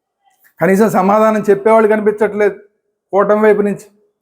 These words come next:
ఇవి కాకుండా ఈవిడ టూరిజం శాఖ మంత్రిగా ఉండి విశాఖలో ఋషికొండలో పెద్ద ప్యాలెస్ని కట్టింది. ఆ పెద్ద ప్యాలెస్ అంతా కూడా జగన్మోహన్ రెడ్డి గారి కోసం కట్టింది అన్నది అందరికీ తెలిసిన విషయం.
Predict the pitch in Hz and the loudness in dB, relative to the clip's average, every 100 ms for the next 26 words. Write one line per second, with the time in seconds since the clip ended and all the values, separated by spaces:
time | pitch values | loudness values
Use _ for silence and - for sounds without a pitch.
0 | _ _ _ _ _ _ _ _ _ _ | _ _ _ _ _ _ _ _ _ _
1 | _ _ _ _ _ _ _ - 127 170 | _ _ _ _ _ _ _ -6 0 4
2 | 233 226 226 185 180 160 160 202 269 302 | 4 2 0 -2 -6 -2 -2 -2 -4 -10
3 | - _ _ _ _ _ 147 160 247 262 | -18 _ _ _ _ _ -8 0 2 4
4 | 214 208 214 226 - - _ _ _ _ | 4 2 0 -2 -12 -20 _ _ _ _
5 | _ _ 196 233 240 240 220 202 202 190 | _ _ -2 2 4 2 2 0 -2 -2
6 | 170 165 165 196 180 135 131 151 175 147 | -6 -6 -2 0 0 -2 -6 -8 -6 -4
7 | 165 - _ _ _ _ _ _ _ - | -4 -6 _ _ _ _ _ _ _ -4
8 | 160 247 233 233 208 208 220 190 196 220 | -2 2 2 2 2 2 2 0 0 0
9 | 226 208 190 214 240 233 - 185 165 202 | 0 0 0 2 0 -2 -4 -6 -2 -2
10 | 202 - 175 190 220 202 180 165 139 117 | -2 -4 -2 0 0 -2 -4 -6 -6 -12
11 | - - 156 180 185 180 180 - 208 208 | -16 -4 0 0 0 -2 -2 -2 0 0
12 | 202 190 196 208 208 170 180 196 202 202 | 0 -2 0 0 0 0 0 0 -2 -2
13 | 190 196 190 190 190 190 170 180 - 180 | 0 0 0 -2 -2 -2 -4 -6 -4 -6
14 | 180 185 233 208 214 214 214 202 196 - | -4 0 0 0 -2 0 0 -2 -8 -12